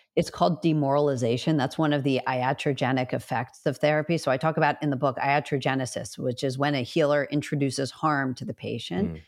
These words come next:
Speaker 1: And harm can come in any number of ways. You know, you, you go in for a surgery and you get,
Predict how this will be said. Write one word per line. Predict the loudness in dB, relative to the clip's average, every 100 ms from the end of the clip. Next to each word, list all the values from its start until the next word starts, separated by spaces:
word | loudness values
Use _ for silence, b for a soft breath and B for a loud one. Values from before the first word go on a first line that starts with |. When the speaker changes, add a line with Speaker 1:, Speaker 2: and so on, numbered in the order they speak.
| B B
Speaker 1:
And | -2 0
harm | 2 2 2
can | -2
come | -2 0
in | 0
any | 0 0 2
number | 2 2 0
of | 2
ways. | 2 2 2
You |
know, | 0
you, | 2 0 -2
you | -2
go | 2 2 2
in | 0
for | 0 0
a |
surgery | 0 0 0 2 2 2
and | 2
you | 2
get, | 2 2